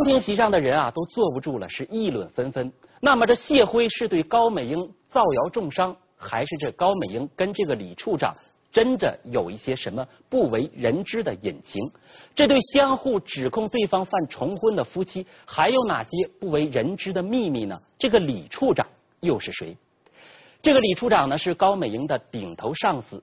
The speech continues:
四十多岁，有老婆有孩子。高美英单位的人啊，都知道高美英呢，完全是这李处长啊一手提拔起来的。这李处长啊，对高美英非常信任，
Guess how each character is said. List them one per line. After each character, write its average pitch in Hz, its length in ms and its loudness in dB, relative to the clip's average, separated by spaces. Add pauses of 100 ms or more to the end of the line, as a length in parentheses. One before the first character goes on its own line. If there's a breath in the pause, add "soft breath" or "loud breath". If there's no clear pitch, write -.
(140)
四 190 320 -6
十 110 140 -6
多 147 160 0
岁， 135 240 -2 (200 soft breath)
有 147 280 4
老 190 240 0
婆 107 160 -10 (120)
有 92 200 -6
孩 - 260 -14
子。 107 180 -14 (560 soft breath)
高 285 180 6
美 214 100 4
英 240 140 4
单 254 160 6
位 240 100 8
的 175 80 6
人 170 80 4
啊， 147 80 2
都 226 300 0
知 196 160 -4
道 165 200 0 (120)
高 262 180 6
美 214 160 0
英 131 60 -2 (180)
呢， 117 180 0
完 160 240 2
全 - 240 -2
是 180 140 -6
这 165 120 -2
李 104 200 -8
处 170 180 -8
长 90 160 -4
啊 87 160 -14
一 226 220 -2
手 - 380 -6
提 214 240 -10
拔 101 160 -4
起 - 180 -10
来 - 180 -14
的。 82 140 -12 (240 soft breath)
这 220 100 6
李 165 180 2
处 208 140 -2
长 107 220 2
啊， 90 80 -12
对 170 140 0
高 151 200 2
美 156 120 -2
英 120 160 -6
非 214 260 -4
常 98 260 -8
信 135 240 -6
任， 101 160 -4